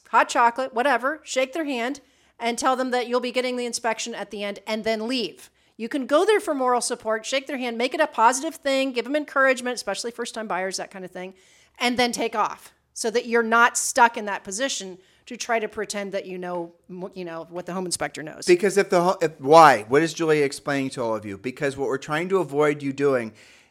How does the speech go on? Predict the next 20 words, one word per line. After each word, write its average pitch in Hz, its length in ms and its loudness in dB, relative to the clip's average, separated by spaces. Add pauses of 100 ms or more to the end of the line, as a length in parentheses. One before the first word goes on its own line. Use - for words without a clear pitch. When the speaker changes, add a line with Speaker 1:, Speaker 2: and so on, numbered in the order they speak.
Speaker 2:
is 127 360 -4
essentially, 147 440 -2
Julie 120 260 0
said 156 200 0
caretaking. 170 500 -2
Remember 120 220 -6
she 143 120 -14
said 147 240 -4
that? 175 280 0 (160)
So - 160 -2
you're 156 360 2
there, 160 340 4 (200)
you 127 160 -4
know, 123 140 0
let's 127 220 -2
say 139 160 0
with 139 160 -2
a 147 60 -2
first-time 151 520 -6
buyer. 120 380 0